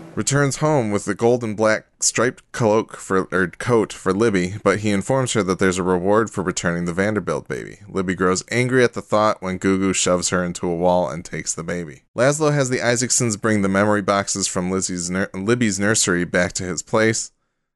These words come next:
They all theorize that the first memory box of Lib- is actually of Libby's biological child, and Laszlo thinks she's trying to replace that child with every baby since. Fat Jack informs Burns that Gugu would, uh, was going to meet them, but Gugu does not show up, leaving Fat Jack to a beating by the police.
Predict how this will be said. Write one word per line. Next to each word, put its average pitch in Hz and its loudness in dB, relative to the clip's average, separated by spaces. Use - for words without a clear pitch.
They 101 -2
all 117 4
theorize 113 0
that 95 -2
the 87 -4
first 131 0
memory 98 2
box 90 0
of 87 -4
Lib- 90 -4
is 101 -2
actually 110 0
of 92 0
Libby's 92 0
biological 85 0
child, 101 0
and 80 -6
Laszlo 95 0
thinks 87 -6
she's - -6
trying 87 -6
to 82 -10
replace 113 0
that - -4
child 78 -4
with 82 -8
every 76 -6
baby 69 -10
since. - -12
Fat 143 0
Jack 131 0
informs 113 0
Burns 101 2
that 85 0
Gugu 107 2
would, 98 2
uh, 87 2
was 92 -2
going 135 2
to 120 0
meet 123 -2
them, 123 2
but 95 0
Gugu 117 2
does 104 2
not 98 0
show 98 2
up, 90 0
leaving 90 -2
Fat 90 0
Jack 90 0
to 95 -2
a 85 0
beating 85 -2
by 80 -4
the 76 -8
police. - -6